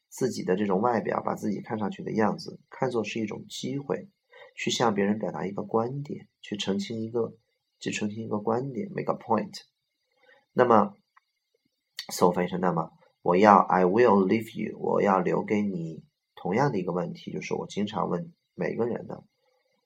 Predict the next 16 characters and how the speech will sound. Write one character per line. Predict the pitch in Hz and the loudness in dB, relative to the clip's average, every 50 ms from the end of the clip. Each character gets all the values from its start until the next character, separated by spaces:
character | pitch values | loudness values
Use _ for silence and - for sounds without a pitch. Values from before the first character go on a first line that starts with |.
| _ _ | _ _
好， | - - 82 73 | -2 2 2 2
who | - - - - - - 90 | 2 0 -2 -2 -2 -2 0
一 | 92 92 | 2 2
个 | 92 | 2
箭 | 98 101 90 | 2 0 0
头 | 92 87 | 0 -2
箭 | 87 95 | -2 -2
到 | 85 - | -2 -2
everyone | - 90 90 87 - - - - | 0 0 0 0 -2 -4 -6 -8
身 | - - - | -10 -12 -14
上， | - - - _ - | -16 -18 -18 _ -4
留 | 90 95 110 | 0 2 4
给 | 110 101 92 | 4 4 4
一 | - 95 | 2 0
个 | 98 98 | -2 -4
是， | - - | -6 -8